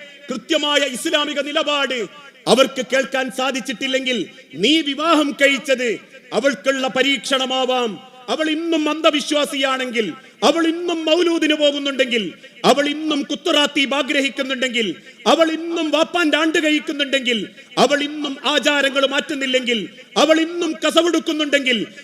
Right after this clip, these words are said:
അവൾ ഇന്നും പൂപ്പലി പാടുന്നുണ്ടെങ്കിൽ, അവൾ ഇന്നും അന്ധവിശ്വാസത്തിൽ പോകുന്നുണ്ടെങ്കിൽ, അവൾക്ക് കിട്ടിയ ഏറ്റവും വലിയ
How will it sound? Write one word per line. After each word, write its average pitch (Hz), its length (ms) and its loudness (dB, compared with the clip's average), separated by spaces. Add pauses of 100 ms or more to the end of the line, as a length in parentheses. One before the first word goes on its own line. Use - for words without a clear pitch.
അവൾ 302 240 6
ഇന്നും 311 320 -2
പൂപ്പലി 320 460 0
പാടുന്നുണ്ടെങ്കിൽ, 269 800 0 (260)
അവൾ 330 240 6
ഇന്നും 330 460 0
അന്ധവിശ്വാസത്തിൽ 311 880 0
പോകുന്നുണ്ടെങ്കിൽ, 277 800 2 (380)
അവൾക്ക് 262 460 2
കിട്ടിയ 269 360 2
ഏറ്റവും 269 300 -2
വലിയ 269 220 0